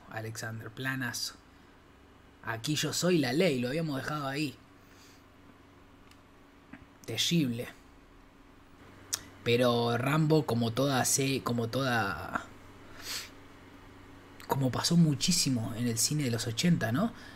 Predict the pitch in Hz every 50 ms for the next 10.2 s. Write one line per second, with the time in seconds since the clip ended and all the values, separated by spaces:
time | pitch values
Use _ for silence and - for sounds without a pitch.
0 | - - - 139 143 147 139 135 131 123 123 117 113 110 107 107 107 107 110 104
1 | 104 107 - - - 127 127 127 127 123 123 151 156 160 - - - 131 127 117
2 | 110 110 87 98 98 95 92 87 - - - - - - - - - - - -
3 | - - - - - - - - - - - - - - 120 117 117 113 107 104
4 | - - - - - - - - - - - 113 113 113 120 135 135 131 123 123
5 | - 120 117 117 123 117 - 123 123 147 165 147 123 - - - - - - -
6 | - - - - - - - - - - - - - - - - - - - -
7 | - - - - - - - - - - - - - - - - - 127 139 156
8 | - 165 143 135 131 127 - 160 160 175 156 139 135 131 127 127 120 - 127 113
9 | 113 - - 170 160 170 165 151 139 123 - - - 160 135 - - - 90 -
10 | - - -